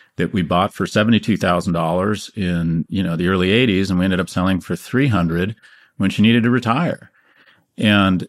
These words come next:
this is how the majority of America, uh, builds, it's kind of their safety net or builds wealth.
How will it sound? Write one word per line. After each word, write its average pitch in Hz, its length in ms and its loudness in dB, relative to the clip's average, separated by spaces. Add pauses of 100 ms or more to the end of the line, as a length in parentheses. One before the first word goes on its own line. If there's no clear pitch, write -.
this 107 520 -2
is 117 120 2
how 107 200 0
the 98 80 0
majority 90 420 0
of 98 60 0
America, 95 720 0 (320)
uh, 90 260 0
builds, 95 520 -2
it's 101 180 -6
kind 107 160 0
of 104 60 2
their 87 120 0
safety 123 400 -2
net 82 140 0
or 80 80 -4
builds 90 340 -4
wealth. 80 580 -6